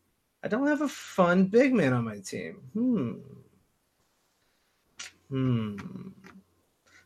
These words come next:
The problem is, which fun big man do I want? Now, there does seem to be a lack of big men on one of these teams.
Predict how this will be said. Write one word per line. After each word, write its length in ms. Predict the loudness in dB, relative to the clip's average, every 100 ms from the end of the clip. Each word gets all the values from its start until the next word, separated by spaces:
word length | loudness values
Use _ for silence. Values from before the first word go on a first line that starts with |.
| -20
The 60 |
problem 340 | 6 8 10 8
is, 520 | 8 4 0 -8 -14 -18 _ _ _ _ _ _ _ _ _ _ _ 6
which 220 | 6 6
fun 280 | 6 6 8
big 280 | 6 6
man 680 | 4 2 2 2 -2 -4 -6
do 280 | -4 -2 2
I 160 | 4 4
want? 380 | 2 2 0 -8 _ _ _ _ _ _
Now, 60 | 4
there 120 | 8
does 160 | 8 6
seem 140 | 4
to 60 | 8
be 120 | 10
a 80 | 10
lack 380 | 8 8 6
of 420 | 6 6 4 -6 -2
big 240 | 0 2
men 220 | 2 2
on 140 | 2 2
one 180 | 2
of 60 | 2
these 200 | -2 -4
teams. 520 | -2 -4 -6 -18 -20